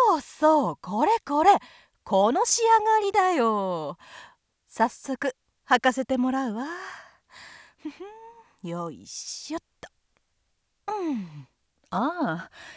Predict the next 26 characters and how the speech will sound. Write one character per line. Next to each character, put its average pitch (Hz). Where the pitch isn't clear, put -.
今 311
ま 381
で 285
履 240
い 226
て 269
た 226
や 175
つ 165
は 143
今 311
度 208
ま 147
で 123
に 120
洗 226
濯 277
し -
と 339
い 285
て。 320
<laughs> -
も 240
ち 381
ろ 302
ん -